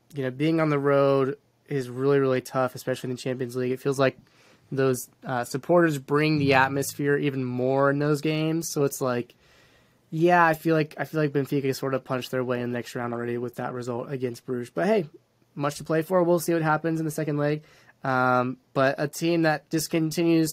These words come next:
to not score. It's almost like death taxes and Chelsea not scoring goals is sort of a motto that's, uh, being engraved over them. Um, Chelsea, they had numerous opportunities to score,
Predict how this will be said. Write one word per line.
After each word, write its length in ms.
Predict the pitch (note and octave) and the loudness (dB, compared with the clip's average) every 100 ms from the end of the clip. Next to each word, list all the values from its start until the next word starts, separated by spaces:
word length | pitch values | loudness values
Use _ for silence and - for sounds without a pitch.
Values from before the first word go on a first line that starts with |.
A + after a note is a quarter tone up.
| - | -4
to 100 | D3+ | -2
not 280 | C#3+ D#3+ D#3 | 0 0 0
score. 360 | - D3+ C#3+ D3 | -2 2 4 4
It's 120 | B3+ | 2
almost 320 | C4+ A#3 - | 2 0 2
like 240 | D3+ C3+ - | 2 2 2
death 580 | F3+ F3 - - - _ - | 2 2 -4 -16 -20 _ -4
taxes 440 | D#3+ D#3 E3 D3+ | 0 0 0 0
and 120 | C#3 | -2
Chelsea 400 | - F3 F3 E3+ | 0 0 2 2
not 220 | D#3 C#3 | 2 0
scoring 400 | - - C#3+ C3+ | -2 -2 0 0
goals 400 | C3 C3 C#3 C#3 | 0 2 4 2
is 120 | B2+ - | 0 -2
sort 160 | D#3+ | -2
of 80 | C#3 | -2
a 60 | B2 | 0
motto 460 | B2+ C#3+ D3 C#3 - - - | 2 2 2 0 -2 -20 -8
that's, 280 | D3+ C#3 - - | -4 -4 -6 -4
uh, 200 | C3+ C#3 | -4 -2
being 260 | D3 D#3 | 0 2
engraved 480 | D#3 C#3 D3 D3 D3 - | 2 2 4 4 2 0
over 260 | F#3+ G3+ F#3+ | 4 6 6
them. 340 | F#3 F3 E3 - _ _ - | 6 4 2 -6 _ _ -4
Um, 460 | C#3 C#3+ C#3+ C#3+ - - | 2 6 6 4 0 -8
Chelsea, 420 | - F#3 F#3+ F#3+ | 2 4 4 2
they 180 | F3 F#3+ | 2 2
had 220 | A#3 C4 | 2 2
numerous 560 | F3 D#3+ F3 F#3 F3 E3 | 2 6 6 6 4 4
opportunities 540 | D3 - D#3+ D#3 C#3+ | 2 0 0 0 0
to 80 | B2+ | -4
score, 520 | - C#3 C3 C#3 | -4 -2 0 0